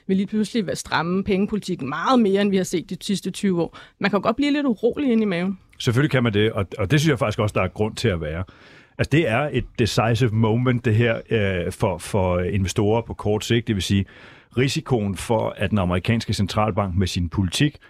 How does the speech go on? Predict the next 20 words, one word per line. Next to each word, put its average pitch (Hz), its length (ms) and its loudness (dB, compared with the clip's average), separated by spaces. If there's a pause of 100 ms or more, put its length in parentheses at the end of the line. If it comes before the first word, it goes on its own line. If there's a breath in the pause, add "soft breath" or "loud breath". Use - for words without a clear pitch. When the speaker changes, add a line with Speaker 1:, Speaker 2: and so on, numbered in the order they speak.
(300 loud breath)
Speaker 2:
kan - 80 2
komme 104 200 0
til 120 100 0
at 117 60 4
udløse 107 760 2
en 147 140 0
eller 113 100 4
anden 104 120 2
form 107 200 0
for - 180 -2
afmatning 101 720 2 (160)
i, 98 220 2
øh, 82 140 2
ikke 104 300 0
bare 90 160 -2
amerikansk 90 440 -2
økonomi, 104 300 2
men 98 120 -2
global 87 320 0
økonomi. 82 220 -2